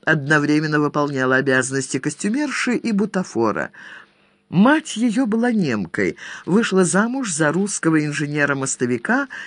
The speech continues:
и осталась жить в России. Маргарита же в тысяча девятьсот двадцать шестом году уехала к тетке в Германию учиться.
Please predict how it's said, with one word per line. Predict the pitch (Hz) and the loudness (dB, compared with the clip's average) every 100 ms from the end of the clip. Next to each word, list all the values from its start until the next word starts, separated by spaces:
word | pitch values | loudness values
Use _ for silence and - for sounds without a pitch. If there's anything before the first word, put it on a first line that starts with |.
| - | 0
и | 170 | 2
осталась | 190 - 277 269 220 | 2 0 -2 -2 -2
жить | 175 202 202 | 0 -2 -2
в | 185 | -4
России. | 185 - - 135 123 120 110 - - - | -4 -4 -8 -4 -2 -2 -4 -6 -18 -10
Маргарита | - 165 156 160 185 247 160 139 | 0 2 4 2 2 0 -2 0
же | 127 127 - - - | 2 0 0 -18 -18
в | - | -2
тысяча | 208 208 - - 156 | 0 0 0 -2 -2
девятьсот | 135 147 147 175 147 | 0 -2 0 0 0
двадцать | 139 147 139 147 | 0 -2 0 -6
шестом | - 135 - 139 135 | -4 -4 -2 -4 0
году | 135 175 285 | 0 0 0
уехала | 214 160 - 190 175 | 0 0 0 0 -2
к | |
тетке | - 220 208 - | -2 -2 -2 -2
в | 143 | -2
Германию | 131 143 208 294 269 262 | 0 0 -2 -4 -4 -4
учиться. | 277 - 147 104 - - - | -4 -4 -4 -4 -6 -6 -8